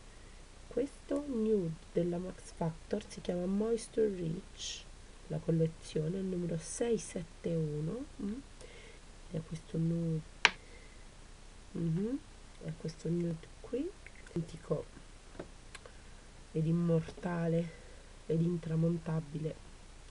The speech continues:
Chanel, mm? Lucido della Chanel, guardate quanto è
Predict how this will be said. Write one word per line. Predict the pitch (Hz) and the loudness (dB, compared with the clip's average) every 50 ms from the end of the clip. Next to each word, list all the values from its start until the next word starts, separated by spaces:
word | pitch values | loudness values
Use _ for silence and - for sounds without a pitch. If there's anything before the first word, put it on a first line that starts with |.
| - - - - - - - - - | -14 -14 -14 -14 -14 -16 -16 -16 -12
Chanel, | - - - - 156 160 160 156 147 143 147 156 208 - - - - - - - - - - - | -10 -8 -2 0 2 4 4 4 2 0 0 -2 -2 -4 -6 -10 -12 -16 -16 -16 -16 -12 -6 -2
mm? | 156 170 190 214 233 233 - - - | 0 0 0 0 -2 -6 -10 -8 -2
Lucido | - 165 160 165 170 165 - - 160 156 151 - - | 2 4 4 4 4 2 0 -2 0 0 0 -2 -2
della | - 151 147 151 151 147 143 - - - - | -4 -2 0 0 0 0 -2 -4 -8 -10 -10
Chanel, | - - - - 160 160 165 165 160 170 190 202 208 214 - - - - - - - - - - - - - - - - - - | -10 -8 -6 -2 0 2 2 2 2 2 0 -2 -4 -6 -8 -10 -14 -16 -16 -16 -16 -14 -14 -14 -14 -14 -14 -14 -14 -14 -14 -10
guardate | - 151 - 160 160 160 156 151 - - 165 160 | -8 -6 -6 -4 -4 -2 -2 -2 -4 -6 -8 -6
quanto | - 156 151 147 147 147 - - - - - | -4 -2 -2 -2 -4 -4 -6 -10 -10 -10 -8
è | - 151 | -6 -6